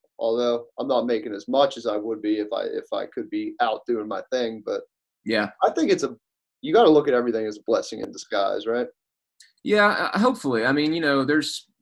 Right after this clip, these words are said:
Speaker 2: at, at times like this, I think it's really difficult to maintain that attitude for a lot of us just because it seems, people keep using the word unprecedented, but, I mean, it really is, man. Like, I, I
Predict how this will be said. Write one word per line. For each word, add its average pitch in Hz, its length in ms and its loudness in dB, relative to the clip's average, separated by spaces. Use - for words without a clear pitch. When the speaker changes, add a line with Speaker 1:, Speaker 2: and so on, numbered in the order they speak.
Speaker 2:
at, 104 80 -2
at 135 180 -4
times 175 280 0
like 139 160 0
this, 139 200 0
I 127 60 0
think 127 200 -4
it's 113 140 -6
really 120 180 -2
difficult 117 460 -6
to 107 80 -8
maintain 110 420 -2
that 107 120 -2
attitude 107 500 -4
for 113 120 -8
a 110 60 -4
lot 110 240 2
of 113 80 -2
us 117 180 -4
just - 180 -6
because 104 220 -8
it 101 80 -6
seems, 107 760 -6
people 139 180 2
keep 147 180 2
using 139 220 4
the 127 80 2
word 123 260 2
unprecedented, 107 920 -2
but, 104 240 0
I - 40 -6
mean, 123 160 -2
it 127 80 2
really 143 340 2
is, 113 240 0
man. 104 320 -4
Like, 101 200 -6
I, 110 240 -2
I 123 120 0